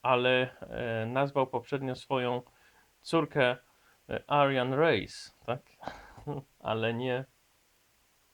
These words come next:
nie nazwał, nie pozwolono mu, e, z tym drugim imieniem dla syna. E, w każdym razie, em, ale pozwolili mu z Aryan Race, rasą aryjską dla córki.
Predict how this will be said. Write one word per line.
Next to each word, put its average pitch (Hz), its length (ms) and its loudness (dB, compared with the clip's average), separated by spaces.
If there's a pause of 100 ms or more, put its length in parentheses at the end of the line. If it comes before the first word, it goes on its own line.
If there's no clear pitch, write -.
(220)
nie 120 300 -4
nazwał, 120 600 0 (480)
nie 135 100 -2
pozwolono 131 680 -2
mu, 110 300 -2 (120)
e, 110 160 -8
z - 120 -20
tym 113 180 -6
drugim 101 440 -8
imieniem 107 480 -6
dla 113 300 -4
syna. 127 400 -4 (800)
E, 131 160 -4
w - 100 -16
każdym 156 440 -2
razie, 147 520 2 (640)
em, 117 960 -6 (720)
ale 131 200 0
pozwolili 165 520 -2
mu 156 160 0
z 151 60 -6
Aryan 160 360 -2
Race, 123 400 -2 (920)
rasą 139 460 -2
aryjską 131 560 -4 (100)
dla 127 160 -4
córki. - 400 -8